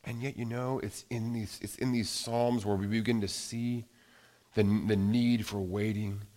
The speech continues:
the struggle of loneliness, that God actually is at work. There are these glimmers of hope through the psalm, uh, just simply of calling out to God, longing for his faithfulness. It's amazing to see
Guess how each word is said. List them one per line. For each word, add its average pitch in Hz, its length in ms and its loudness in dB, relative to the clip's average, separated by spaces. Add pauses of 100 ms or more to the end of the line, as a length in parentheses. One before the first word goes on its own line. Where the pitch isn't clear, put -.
(120)
the - 80 -4
struggle 120 640 4
of 104 100 4
loneliness, 104 840 2 (320)
that - 180 2
God 135 420 10 (100)
actually 123 920 2
is 113 460 -2 (160)
at 107 180 -4
work. 101 540 -2 (340)
There 143 100 10
are 143 60 12
these 143 160 4
glimmers 147 540 10
of 127 100 4
hope 139 440 6
through 135 200 4
the 123 80 4
psalm, 113 480 8 (260)
uh, 135 320 8
just 127 300 2
simply 147 320 6
of 117 140 6
calling 151 360 10
out 135 140 8
to 131 80 0
God, 123 360 10 (180)
longing 143 520 12
for 135 180 4
his 120 180 2
faithfulness. 123 920 0 (1080)
It's 123 140 0
amazing 135 540 6
to 127 80 2
see 104 540 -4